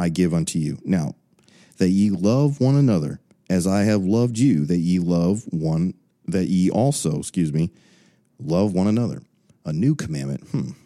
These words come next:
Doesn't seem very new. Uh, there's, there's some, there's some added things in here. I, again, I don't wanna keep going, um, like I said, on these little side trails,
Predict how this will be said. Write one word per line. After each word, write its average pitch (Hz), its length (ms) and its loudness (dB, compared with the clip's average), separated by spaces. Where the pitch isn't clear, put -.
Doesn't 123 260 -6
seem 117 200 -2
very 95 240 0
new. 85 420 0
Uh, 160 580 0
there's, 113 340 0
there's 107 340 0
some, 110 360 0
there's 107 180 0
some 113 100 -2
added 123 220 -2
things 104 160 0
in 98 60 -2
here. 98 240 0
I, 87 180 -2
again, 90 240 -2
I 90 140 0
don't 110 160 0
wanna 98 220 0
keep 87 300 -4
going, 85 460 0
um, 80 580 -4
like 87 200 -6
I 90 40 -2
said, 80 380 -4
on 82 140 -2
these 85 160 -2
little 82 180 -2
side 92 400 -4
trails, 80 480 -4